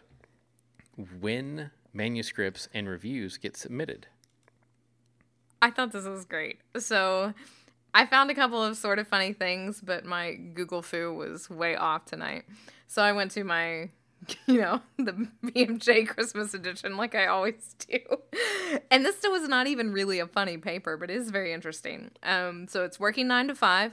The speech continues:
Speaker 2: Not the Way to Make an <laughs> Academic Living. Observational Analysis of Manuscript and Peer Review Submissions Over Time by Barnett,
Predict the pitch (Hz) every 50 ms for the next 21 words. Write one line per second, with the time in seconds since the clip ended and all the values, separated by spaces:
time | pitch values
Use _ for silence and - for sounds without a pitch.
0 | - _ - 185 185 180 190 214 214 214 180 175 170 165 165 165 165 175 208 240
1 | 208 190 208 202 - 262 208 233 214 208 220 - - 196 208 202 202 165 156 190
2 | - _ _ - - - - - 220 - - 185 202 - 240 220 208 202 220 -
3 | 214 202 180 175 175 170 170 175 185 202 - - 202 208 - - - 160 165 165
4 | 180 202 233 233 - - 240 240 - 214 220 220 - 208 202 202 196 185 196 190
5 | 196 - 185 165 160 160 160 - 170 165 156 - - 165 156 160 156 160 139 -
6 | - - - - - 143 143 139 143 143 143 - 151 160 175 196 196 -